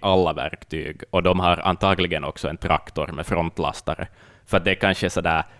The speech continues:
ska du hosta upp något femtiotusen för att köpa en traktor genast, eller kan du kanske låna grannens?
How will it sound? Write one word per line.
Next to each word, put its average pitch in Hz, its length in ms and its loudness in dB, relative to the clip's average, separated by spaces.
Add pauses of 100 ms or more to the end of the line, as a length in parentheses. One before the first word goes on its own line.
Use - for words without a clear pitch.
(180)
ska - 260 2
du 104 80 8
hosta 95 480 4
upp - 200 -6
något 87 260 0
femtiotusen 90 1040 2
för 90 120 -4
att 85 140 -4
köpa 85 240 0
en 82 80 -4
traktor - 480 -2
genast, 135 680 4
eller 113 140 0
kan 156 160 -2
du 165 60 -2
kanske 156 260 -4
låna 87 280 2
grannens? 78 440 -6